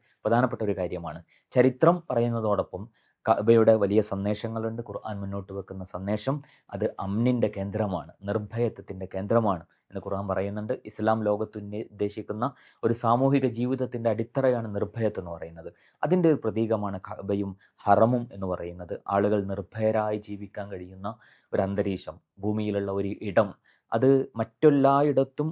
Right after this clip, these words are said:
ആ ഒരു സാമൂഹികാവസ്ഥ നിലവിൽ വരണം എന്നതിൻ്റെ ഒരു പ്രതീകം കൂടിയായിട്ട്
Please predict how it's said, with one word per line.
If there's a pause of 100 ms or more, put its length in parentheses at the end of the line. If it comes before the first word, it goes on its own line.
ആ
ഒരു
സാമൂഹികാവസ്ഥ
നിലവിൽ
വരണം
എന്നതിൻ്റെ
ഒരു
പ്രതീകം
കൂടിയായിട്ട്